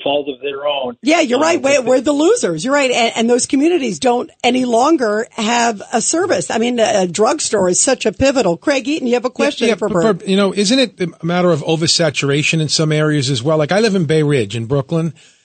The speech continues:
Speaker 3: and we have two Rite Aids, two Walgreens, a C V S, and then all these small mom and pop pharmacies – within, like, a twenty block radius. I mean, there's oversaturation in some of these communities in Brooklyn and Staten Island.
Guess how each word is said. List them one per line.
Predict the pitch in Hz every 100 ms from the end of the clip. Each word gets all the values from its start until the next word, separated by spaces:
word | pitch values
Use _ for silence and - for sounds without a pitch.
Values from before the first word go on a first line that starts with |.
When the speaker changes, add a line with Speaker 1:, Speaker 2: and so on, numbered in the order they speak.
| -
Speaker 3:
and | 170 180
we | 214
have | 196 156 -
two | - 254
Rite | 247 214
Aids, | 180 175 175 147 - - -
two | 247
Walgreens, | 214 202 185 156 165 165 160 - -
a | 139
C | - 220
V | 202 208 170
S, | 156 - - - _ -
and | 175
then | 208
all | 202 214
these | 220 208
small | - - 202 208 196
mom | 196 190
and | 190 -
pop | - -
pharmacies – | 156 117 117 - 110 110 - _ -
within, | 196 240
like, | 233 226
a | 202
twenty | - - 214 233
block | 185 220 202
radius. | 220 262 190 110 98
I | 156
mean, | 165 180
there's | 165
oversaturation | - 214 226 202 - 208 - 196 240 226 180 131
in |
some | 120 143
of | 131
these | 117
communities | - 127 120 113 113
in | 120
Brooklyn | 113 147 147 131
and | 123
Staten | - 127 110
Island. | 110 98 87